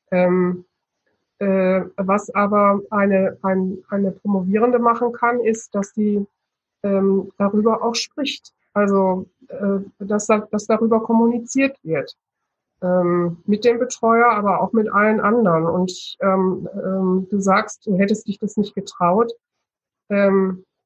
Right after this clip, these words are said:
man kann ja mit denen anfangen, wo es am wenigsten gefährlich scheint.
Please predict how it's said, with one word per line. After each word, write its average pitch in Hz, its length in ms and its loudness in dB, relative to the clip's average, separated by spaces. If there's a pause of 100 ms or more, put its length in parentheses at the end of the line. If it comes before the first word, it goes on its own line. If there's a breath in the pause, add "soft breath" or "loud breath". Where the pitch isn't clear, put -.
(500)
man 202 200 2
kann 208 220 0
ja 247 160 4
mit 214 200 0
denen 214 220 2
anfangen, 214 480 0
wo 220 120 0
es 220 100 -4
am 202 160 0
wenigsten 220 400 0
gefährlich 214 560 -2
scheint. 156 560 -8